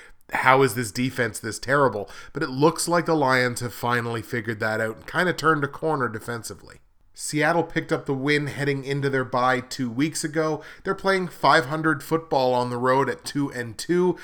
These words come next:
Not a great traveling team. This will be their fifth road game already this season. That's a tough schedule to have to do.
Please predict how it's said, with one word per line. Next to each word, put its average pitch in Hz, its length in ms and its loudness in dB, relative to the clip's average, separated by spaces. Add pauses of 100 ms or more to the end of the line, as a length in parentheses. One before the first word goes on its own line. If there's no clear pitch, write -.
(180)
Not 135 480 0
a 135 80 -2
great 131 480 0
traveling 131 680 0
team. 143 280 -4
This 139 160 -4
will 131 60 -6
be 127 100 -2
their 117 140 -4
fifth - 560 -4 (240)
road 131 400 2
game 131 360 -2
already 120 540 0
this 131 260 -2
season. 151 460 -2 (340)
That's 160 240 -2
a 175 60 -8
tough 180 240 -4
schedule 151 480 -2
to 123 80 -2
have 123 240 -4
to 113 80 -12
do. 110 320 -8